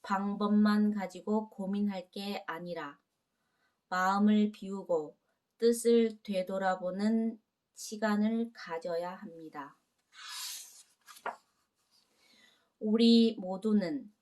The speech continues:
삶이라는 여행에서 보물찾기를 하는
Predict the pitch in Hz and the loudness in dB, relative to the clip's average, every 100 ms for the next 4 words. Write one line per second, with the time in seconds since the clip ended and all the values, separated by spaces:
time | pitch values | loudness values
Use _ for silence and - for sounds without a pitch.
0 | _ _ _ - - 269 254 247 233 226 | _ _ _ -14 -2 2 4 6 6 4
1 | 233 240 190 170 175 180 170 170 196 190 | 4 2 0 -2 -4 -6 -8 -8 -6 -4
2 | 185 - 190 196 220 220 - 226 - 208 | -6 -6 -4 0 0 0 -4 -6 -6 -4
3 | 208 208 180 202 226 233 | -4 -4 -4 -2 0 -2